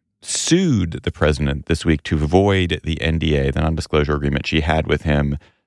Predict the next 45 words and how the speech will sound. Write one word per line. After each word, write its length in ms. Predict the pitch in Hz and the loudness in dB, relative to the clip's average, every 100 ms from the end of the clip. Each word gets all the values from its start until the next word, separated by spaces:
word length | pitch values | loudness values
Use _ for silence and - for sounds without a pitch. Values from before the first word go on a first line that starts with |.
| - | -6
to 120 | 85 | -6
stay 320 | - 82 80 | -2 0 0
silent 480 | - 73 78 76 73 | 0 2 2 2 -2
about 240 | 71 67 | 0 0
their 100 | 67 | 0
two 140 | - 71 | -2 0
thousand 260 | 65 64 | 0 0
six 180 | 67 - | -4 -6
affair. 440 | - 107 101 87 67 | 0 2 2 0 -2
The 180 | 80 73 | -4 -2
N 120 | 82 | -2
D 140 | 82 | 0
A, 160 | 80 76 | 0 0
which 160 | 76 | -4
was 100 | 80 | -8
part 240 | - 80 76 | -4 0 2
of 60 | |
an 100 | 73 | 0
agreement 380 | 73 76 73 69 | 0 2 2 0
in 80 | - | -4
which 100 | 71 | -4
she 160 | - 76 | -2 0
was 160 | 69 | -2
paid 460 | - - 67 67 - - _ _ - | -2 0 0 0 -4 -10 _ _ -2
a 80 | 80 | 2
hundred 240 | 85 80 | 2 2
thirty 200 | 80 69 | 0 0
thousand 320 | 73 67 71 | 2 2 2
dollars 440 | 69 64 67 78 - | 0 2 0 -2 -4
allegedly 460 | - 65 - - 92 | -2 -2 -2 0 2
by 120 | - | 2
the 100 | 69 | 0
president's 480 | - 67 69 69 - | 0 -2 -2 -6 0
lawyer, 240 | 65 71 | 0 2
Michael 280 | 71 67 - | 0 -2 -4
Cohen. 420 | - 131 143 131 - _ _ _ _ _ | -2 0 0 -2 -6 _ _ _ _ _
And 380 | 82 78 76 73 | 0 2 0 -2
there 180 | - 85 | 0 2
also 240 | 80 82 87 | 2 0 -4
comes 320 | - 78 78 | -4 -4 -2
news 320 | 73 73 71 | 0 0 -2
that 180 | - - | -6 -2
the 320 | 71 67 69 - _ _ _ _ _ _ _ _ | -2 0 -4 -8 _ _ _ _ _ _ _ _
president's 380 | 85 80 76 69 | 0 2 0 -2
lawyer, 440 | 67 69 69 67 | 0 0 0 -4